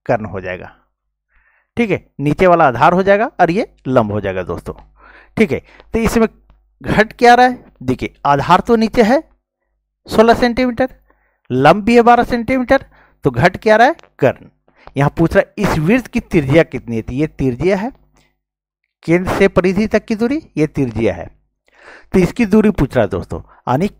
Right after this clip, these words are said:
कर्ण की दूरी पूछ रहा है। तो कर्ण बराबर, कर्ण बराबर होता है लंब का स्क्वायर प्लस आधार का स्क्वायर, ये हो गया दोस्तों। अब लंब हमारा कितना है?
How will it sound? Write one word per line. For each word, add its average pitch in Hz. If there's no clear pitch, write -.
कर्ण 160
की 147
दूरी 123
पूछ -
रहा 92
है। 90
तो -
कर्ण 139
बराबर, 180
कर्ण 202
बराबर 107
होता 104
है 160
लंब 156
का -
स्क्वायर 226
प्लस 202
आधार 135
का 87
स्क्वायर, -
ये 170
हो 208
गया 214
दोस्तों। 220
अब 196
लंब 170
हमारा 247
कितना 254
है? 262